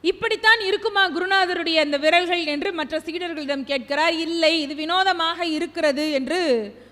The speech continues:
சொல்லுகிறார்கள் எல்லாரும். ஒரு நொடி ராமானுஜர் கண்ணை மூடி விழித்து மூன்று விதமான சபதங்களை குருநாதருடைய பூத உடலுக்கு முன்னால் எடுக்கிறார். மூன்று. என்ன கட்டளை அவருக்கு இடப்பட்டது?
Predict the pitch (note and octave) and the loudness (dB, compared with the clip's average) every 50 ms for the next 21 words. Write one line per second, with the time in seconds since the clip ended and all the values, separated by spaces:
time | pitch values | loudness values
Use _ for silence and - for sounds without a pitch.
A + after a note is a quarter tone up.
0 | - - - C#4 C4+ C#4+ D4+ C#4+ C#4+ C#4 C4+ A#3+ A#3 A#3 - - - - A#3+ B3+ | -20 -10 -4 -4 -2 -2 -2 0 0 2 2 0 -2 -4 -8 -14 -12 -8 -6 -4
1 | D4+ E4 C#4+ B3 A#3+ A#3 A3+ A3 A3 A#3 C4+ E4 F4+ F4 - - _ _ _ _ | -4 -4 -4 -4 -2 -2 -2 -2 -2 -4 -6 -6 -8 -12 -16 -20 _ _ _ _
2 | _ _ _ _ _ _ _ _ _ _ _ _ _ _ _ _ _ _ _ _ | _ _ _ _ _ _ _ _ _ _ _ _ _ _ _ _ _ _ _ _
3 | _ _ _ - B3 C4+ D#4 F4 F#4+ F#4 E4+ D#4+ D#4+ E4+ F4 G#4+ G#4+ G4 F4 D#4+ | _ _ _ -4 0 2 2 2 2 0 0 0 0 2 4 4 4 6 6 4
4 | E4 F4 F4+ F4+ F4+ F4 C#4 E4 D#4 C#4+ - D4+ C#4+ D#4 F4 F#4+ F#4+ F#4+ F#4 D4+ | 4 4 4 2 2 2 0 0 0 0 0 -2 -2 0 0 0 0 0 0 -2
5 | C#4 D4 D#4+ F4 F#4 F#4 G4 F#4+ D4+ D4 D#4 D#4 F4 E4+ - - - C#4+ C4+ C#4+ | -4 -4 -2 0 2 2 2 2 2 2 0 0 0 0 -2 -4 -4 -2 0 0
6 | D4 D4 C#4+ C4 - - - - - - _ - B3+ C4+ D4+ E4 F#4 G#4 A4 A#4 | 0 -2 -2 -4 -8 -16 -20 -20 -20 -20 _ -10 -8 -6 -6 -4 -4 -2 -2 -2
7 | A#4 A#4 A4+ A4 A4 F4+ F#4 F4 E4 D#4+ D#4 D#4 D#4 E4 F4 F#4+ G#4 G#4+ G#4+ - | -2 -2 0 0 0 2 0 0 0 2 2 2 4 4 4 4 2 2 0 0
8 | E4 D4 C#4+ E4+ F4 F#4 F#4 F4 E4 D#4 D4+ D4 D#4+ F#4+ G#4 F#4 B3+ A#3+ E4 F4+ | 0 2 4 4 2 2 2 0 0 0 0 2 2 2 0 0 -2 -4 -4 -2
9 | F#4 G4 F#4+ F#4+ F#4 F4+ F4 D#4+ D#4 D4+ C#4 D#4 E4+ F#4+ D#4+ B3+ D#4+ F4 E4 F4 | 2 4 4 4 4 4 2 2 0 0 -2 -2 -2 -4 -4 -4 -6 -4 0 0
10 | E4+ E4 D4+ D4+ D4 C#4 C#4 C#4 C#4 C4 C4 C#4 C#4 C#4+ D#4 E4+ C#4 A#3+ A3+ A#3 | 0 0 0 -2 -2 -2 -4 -6 -6 -4 -4 -2 -2 -2 -2 0 -2 -2 -2 -2
11 | A#3 B3 A#3+ G#3+ G3+ F3 G#3 A3+ C4 D#4 F4 F#4 F#4 F4 F#4+ F4+ D#4+ A#3 - - | -2 -2 -4 -4 -4 -6 -4 -4 -2 -2 0 -2 -2 -2 -2 -2 -2 -6 -10 -20
12 | - - - _ _ _ _ _ _ _ _ _ _ _ _ _ - - _ _ | -20 -20 -20 _ _ _ _ _ _ _ _ _ _ _ _ _ -20 -20 _ _
13 | - - C#4 D#4 G4+ G#4+ G#4+ G4+ - D#4+ D4 - - F#4+ G4 F#4+ F#4 F4 E4 D#4+ | -4 -2 -2 0 2 2 2 2 2 0 0 0 0 2 2 4 4 6 4 4
14 | D#4+ D#4+ E4 D#4+ D#4 D#4 F4+ F4 F4 F4 E4 - E4 D#4 D4+ E4+ F4+ F#4+ G4 | 2 0 -2 0 4 4 4 4 4 2 2 2 2 2 4 4 4 4 4